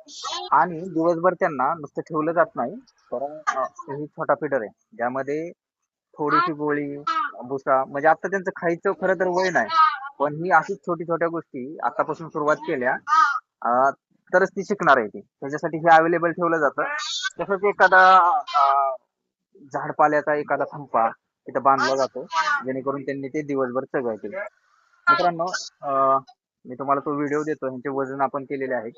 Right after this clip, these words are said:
अं, टॅग नंबर मारलेले आहेत, यांचा विशिष्ट ओळख क्रमांक दिला आहे. आणि मी आता तुम्हाला जे ब्लॅक मेंढीची तीन काळी पिल्लं आहेत ती दाखवतो आणि आपण ती प्यायला सोडूया. पण त्याच्यामध्ये ज्यावेळेस आपल्याकडे तीन चार पिल्लं होतात,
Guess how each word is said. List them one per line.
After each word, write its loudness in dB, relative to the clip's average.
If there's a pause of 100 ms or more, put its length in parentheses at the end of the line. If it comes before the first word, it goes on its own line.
(480)
अं, -2 (420)
टॅग 4
नंबर 0
मारलेले 0
आहेत, -6 (540)
यांचा 0
विशिष्ट -2
ओळख 2
क्रमांक 0
दिला 0
आहे. -6 (520)
आणि -4 (140)
मी -6
आता 2
तुम्हाला 6 (100)
जे -6
ब्लॅक 2
मेंढीची -4
तीन 6
काळी 6
पिल्लं 6
आहेत 2
ती -8
दाखवतो 2
आणि -14
आपण -8
ती -12 (100)
प्यायला -6
सोडूया. -10 (540)
पण -8
त्याच्यामध्ये -2
ज्यावेळेस -2
आपल्याकडे -4
तीन -8
चार 2
पिल्लं 6
होतात, 0